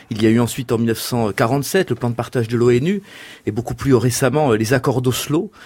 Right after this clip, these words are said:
Toutes ces tentatives de partage ont échoué, certaines, euh, dans le sang, comme le processus d'Oslo, euh, qui s'est terminé par, euh, sans doute le conflit le plus cruel qu'aient pu connaître les Israéliens et les Palestiniens, euh, cette intifada de deux mille, deux mille cinq.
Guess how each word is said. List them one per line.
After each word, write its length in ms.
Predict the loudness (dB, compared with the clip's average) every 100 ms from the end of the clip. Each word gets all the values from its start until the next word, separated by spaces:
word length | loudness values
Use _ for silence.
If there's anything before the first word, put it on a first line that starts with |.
| -20 -20 -8
Toutes 160 | -4 -2
ces 100 | 0
tentatives 500 | 0 0 0 -2 -2
de 100 | 0
partage 460 | 0 -4 -2 0
ont 80 | 0
échoué, 480 | 0 0 0 -2 -4 -8 -20 -20 -6
certaines, 680 | -4 -4 0 2 2 2 0
euh, 260 | 2 4 4
dans 180 | 2 0
le 60 |
sang, 340 | 0 -2 -4 -6 -6
comme 240 | 0 2 2
le 100 | 0
processus 540 | 0 -2 -4 -4 -2
d'Oslo, 500 | -2 -2 -2 -2 -4 -12 -20 -20 -2
euh, 120 | 0 0
qui 140 | -2
s'est 140 | -4
terminé 380 | -2 -2 0 0
par, 300 | 0 -2 0
euh, 140 | 0 0
sans 180 | -4
doute 200 | -8 -6
le 80 | -6
conflit 300 | -6 -6 -6
le 60 | -4
plus 140 | -4
cruel 420 | -4 2 2 2
qu'aient 100 | -2
pu 120 | -6 -2
connaître 360 | 0 0 -2
les 140 | -6 -6
Israéliens 380 | -4 -2 -2 -2
et 40 |
les 100 | -2
Palestiniens, 680 | 0 0 -2 -6 -6 -6 -8 -14 -20 -20 -18 -4
euh, 560 | 0 2 4 2 2 -2
cette 300 | -4 -4 -2
intifada 1000 | -2 -4 -8 -2 -2 0 0 0 -2 -4
de 160 | -6
deux 160 | -4 0
mille, 220 | 0 0
deux 100 | 0
mille 160 | -2 -2
cinq. 400 | -4 -4 -4